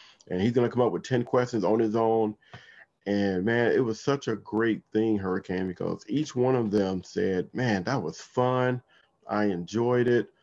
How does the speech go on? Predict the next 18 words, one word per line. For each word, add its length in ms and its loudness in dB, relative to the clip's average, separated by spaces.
I 60 -2
learned 360 4
something 400 0
new 200 4
about 260 2
myself. 420 -2
I, 120 -4
you 200 -6
know 100 2
what? 220 -2
I 60 -6
think 240 -2
I 60 2
wanna 260 2
do 240 0
something 520 -2
like 340 -2
this 360 -4